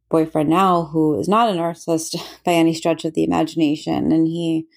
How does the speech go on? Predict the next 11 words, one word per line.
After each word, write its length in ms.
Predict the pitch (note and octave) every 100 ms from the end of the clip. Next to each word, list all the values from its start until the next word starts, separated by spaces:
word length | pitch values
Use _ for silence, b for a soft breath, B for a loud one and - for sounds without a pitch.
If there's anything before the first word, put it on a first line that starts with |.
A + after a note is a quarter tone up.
| b b _
wants 380 | F3+ F3+ F3+ -
to 100 | E3
hear 260 | D#3+ D#3+
me 160 | D#3 D#3
and 100 | D#3+
he 60 | D#3+
wants 400 | E3+ E3+ E3+ -
to 100 | F3
help 260 | D3+ D3
me. 340 | D#3+ D#3+ D3+ -
And 440 | - D3+ D#3 D3+